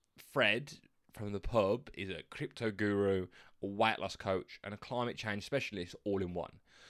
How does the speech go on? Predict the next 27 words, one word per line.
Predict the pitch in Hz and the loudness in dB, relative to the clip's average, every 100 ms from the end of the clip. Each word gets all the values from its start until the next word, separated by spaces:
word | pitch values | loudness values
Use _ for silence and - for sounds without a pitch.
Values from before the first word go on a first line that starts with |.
| - - - | -20 -20 -8
So | 135 | -8
if | 139 | -6
there's | 131 | -8
one | 131 147 156 165 | -4 0 2 0
thing | 156 - 135 120 120 | -6 -2 0 0 0
you | 110 | -6
can | - 110 - | -6 -12 -2
do | 123 117 | 2 2
this | 98 - | 0 -4
week | 92 80 87 - | -2 -2 -4 -6
when | 107 | -6
you | 101 | -4
catch | - 151 - | -4 -6 -8
yourself | 131 131 127 | -4 -4 -4
regurgitating | 123 - 151 143 139 131 110 123 78 | -8 -6 -4 -4 -8 -10 -8 -8 -8
some | - 117 | -8 -6
random | 117 120 113 | -4 -4 -6
information | 101 85 92 - | -6 -6 -6 -8
that | |
you | - | -12
can't | - 113 | -6 -4
even | 110 113 | -2 -2
remember | 107 104 | -2 0
where | 98 | 0
you | 98 | 0
read | 98 135 85 | 0 0 0
it, | 92 - | -4 -10